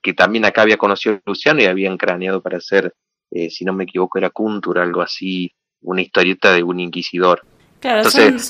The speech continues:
Speaker 2: son lugares de encuentro de dibujantes, guionistas y, y así
Speaker 1: Claro.
Speaker 2: como también lo, los, la gente que, que es de la zona conoce obras, eh, historietas y editores y dibujantes, también entre los dibujantes y los guionistas se generan nuevos proyectos.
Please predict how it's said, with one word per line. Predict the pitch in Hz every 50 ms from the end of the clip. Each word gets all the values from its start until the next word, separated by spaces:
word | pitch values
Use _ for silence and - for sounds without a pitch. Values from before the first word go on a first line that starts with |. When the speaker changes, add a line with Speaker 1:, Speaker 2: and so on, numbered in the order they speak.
| 285 285 277
Speaker 2:
son | 262 254
lugares | 254 247 254 269 302 277
de | 254
encuentro | 233 214 196 214 233 247 269 262 - 277 269 233 214
de | 196 190 190 190 190
dibujantes, | 170 202 190 185 185 - 240 240 247 233 233 220
guionistas | 196 202 190 208 226 254 247 - 254 233 220 - 196
y, |
y | 180 165
así | 175 180 - - - - - - -
Speaker 1:
Claro. | - - 135 165 185 196 190 180 165 - 120
Speaker 2:
como | - 233 220 214 214
también | 214 202 208 220 226 240 240
lo, | 220 208 175 -
los, | 180 190 190 180 180 180 175 175 175 175 - -
la | 170 180
gente | 180 - 233 233 226 214 240 233
que, | - 196 190 185 185 180 -
que | - - 208
es | 208
de | 208 220
la | 208 202 185 185 185
zona | - 226 226 220 214 185 180 185
conoce | 185 180 185 190 208 208 - - 196 190 190 190 185 185 185 185 - - - - - _ _ -
obras, | 208 220 220 214 208 214 214 220 214 -
eh, | 170 175 175
historietas | 175 - - 233 190 220 233 220 - 190 185 -
y | 185
editores | 175 185 185 180 226 226 220 214 196 185 185 185 - -
y | 185 175 175 180
dibujantes, | 180 180 196 208 220 220 233 254 240 233 226 233 262 254
también | - 208 208 208 220 262
entre | 269 240 - 185
los | 190 185
dibujantes | 185 196 185 190 233 226 226 247 214
y | 208
los | 190 190
guionistas | 185 180 180 202 208 - - 262 214 185 180 - - - 190
se | - 185 175 170 170
generan | 170 - - 185 190 214 220 208 190
nuevos | 190 214 208
proyectos. | 208 - 175 170 - 269 277 247 254 - 175 165 165 -